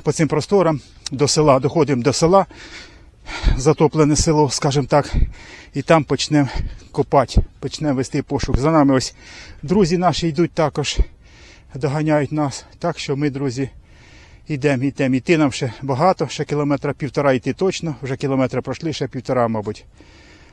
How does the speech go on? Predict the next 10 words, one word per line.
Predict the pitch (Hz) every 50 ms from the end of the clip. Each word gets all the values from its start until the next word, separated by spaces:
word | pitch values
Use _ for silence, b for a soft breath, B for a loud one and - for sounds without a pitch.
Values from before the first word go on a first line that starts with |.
| b b b -
Ну, | 165 180 180 156 120 -
це | - 170 147
нас | 139 143 117 -
не | 156 143
стримує, | - - 196 208 202 190 180 170 170 165 - -
і | 127 127
ми | 139 139 143
йдемо. | 135 107 107 104 107 104 B B B B B B B B B B B B B B B - - - _ - - - - - - - - - B B B B B B B 175 170 165 151 B B 139
Друзі, | 139 131 170 185 147 147 151 120 b b b b b B B B B B B B B
дивіться, | - 143 170 180 175 143 - 151 113